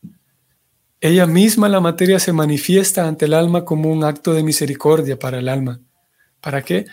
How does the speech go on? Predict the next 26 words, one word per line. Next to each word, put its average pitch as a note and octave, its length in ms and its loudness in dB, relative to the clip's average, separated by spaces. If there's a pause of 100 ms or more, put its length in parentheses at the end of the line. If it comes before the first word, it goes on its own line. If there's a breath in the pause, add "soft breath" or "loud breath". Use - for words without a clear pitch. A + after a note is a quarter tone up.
(240 loud breath)
Para D3 200 2
ayudarle C#3+ 460 2
a F3 40 2
liberarse D#3+ 560 2
de D#3 160 2
ella D3 160 2
misma. C3 460 -4 (1120)
Es D#3 160 -2
la E3 100 2
materia, D3+ 480 2
es C#3+ 60 -2
la D3+ 160 0
Prakriti, D#3 720 -2
es C3+ 140 -6
la D3 100 -2
madre D#3 380 0
Prakriti, D#3+ 680 -8 (440 soft breath)
quien D3+ 320 0
ya C#3 100 0
sea E3+ 280 2
que E3+ 100 -2
libera F#3 640 0 (280 loud breath)
o D#3+ 120 0
apresa D3 500 0
al C3 120 -4
alma. C3+ 340 -4